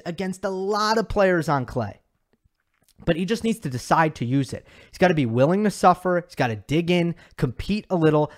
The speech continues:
That's what he's been unwilling to do. But as soon as he does that, I think he can, you know, make that fourth round, make that quarterfinal. Yes, he is technically limited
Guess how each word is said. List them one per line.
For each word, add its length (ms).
That's 200
what 100
he's 120
been 160
unwilling 420
to 60
do. 140
But 120
as 120
soon 280
as 120
he 140
does 360
that, 360
I 100
think 240
he 100
can, 260
you 100
know, 240
make 420
that 240
fourth 360
round, 300
make 320
that 220
quarterfinal. 580
Yes, 440
he 180
is 200
technically 800
limited 580